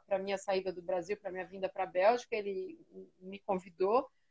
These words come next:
pra conhecer a família dele, ele casado com uma colombiana, trabalha com direitos humanos há muitos anos, e ele,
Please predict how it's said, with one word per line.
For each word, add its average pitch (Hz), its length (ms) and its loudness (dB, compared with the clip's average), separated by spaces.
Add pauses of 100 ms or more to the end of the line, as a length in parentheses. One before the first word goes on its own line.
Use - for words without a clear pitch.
(120)
pra 220 100 6
conhecer 220 340 2
a 208 40 8
família 202 500 0
dele, 214 440 6
ele 180 200 -4 (360)
casado 214 360 4
com - 60 -14
uma 202 100 -2
colombiana, 202 840 0
trabalha 196 320 2
com 208 100 -8
direitos 202 380 0
humanos 196 260 -2
há 202 80 4
muitos 214 440 -4
anos, 254 360 0
e 247 60 2
ele, 240 340 4